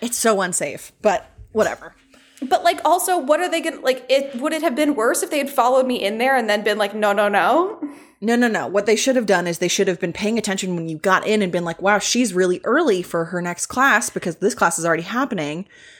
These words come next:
Speaker 1: And
Speaker 2: Yeah.
Speaker 1: we sign people in and we pay attention to this stuff. And they should have caught you as you were walking to the door, been like, "Oh, no, no, no, there's an active class," because you always are supposed to know when there's an active class. And they should have stopped you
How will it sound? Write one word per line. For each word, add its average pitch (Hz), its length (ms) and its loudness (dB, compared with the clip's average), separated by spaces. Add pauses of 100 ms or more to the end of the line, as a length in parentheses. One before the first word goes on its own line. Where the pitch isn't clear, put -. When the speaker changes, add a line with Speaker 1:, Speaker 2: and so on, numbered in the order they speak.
Speaker 1:
And 220 120 -2
Speaker 2:
Yeah. 233 160 4
Speaker 1:
we 127 40 2
sign 202 300 2
people 202 260 0
in 330 140 2
and 185 100 0
we 175 80 -4
pay 180 220 0
attention 202 400 -4
to 156 80 -6
this 160 200 -4
stuff. - 360 -2 (320)
And 196 160 -2
they 196 60 2
should 196 160 -2
have 190 100 -4
caught 269 240 -2
you 220 240 -4 (180)
as 240 260 4
you 233 60 -2
were 247 100 2
walking 226 360 0
to 233 80 -6
the 196 80 -8
door, 277 160 4
been 233 160 0
like, 233 240 -2
"Oh, 466 200 2
no, 453 240 2
no, 453 240 0
no, - 60 -
there's 339 140 2
an 294 80 -2
active 262 400 -2
class," 370 280 2
because 196 300 -4
you 196 180 -6
always 269 360 2
are 269 60 -4
supposed 247 240 -2
to 247 40 -4
know 220 140 2
when 208 160 0
there's 175 160 -2
an 165 80 -8
active 156 280 -10
class. 269 400 -2 (480)
And 202 120 -4
they 170 40 -4
should 175 140 -6
have 165 80 -8
stopped - 240 -10
you - 80 -14